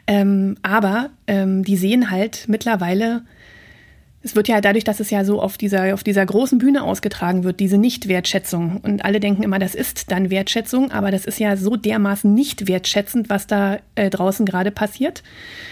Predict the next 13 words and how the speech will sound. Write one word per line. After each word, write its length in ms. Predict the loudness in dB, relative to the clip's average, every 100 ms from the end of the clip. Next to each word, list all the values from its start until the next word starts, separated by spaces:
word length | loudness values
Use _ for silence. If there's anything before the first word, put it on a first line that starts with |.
| -10 -2
ähm, 360 | 2 2 2
dass 160 | 0 0
die 120 | 0
das 140 | 0 0
durchaus 340 | 0 0 0
mitbekommen 480 | 0 -2 -2 0 2
und 100 | 2
sehr 140 | -2
kritisch 400 | -2 0 0 -2
sehen. 360 | 0 0 0 -2
Und 300 | -2 -2 0
ehrlich 240 | -2 -2 -2
gesagt, 520 | -4 -4 -4 -6 -16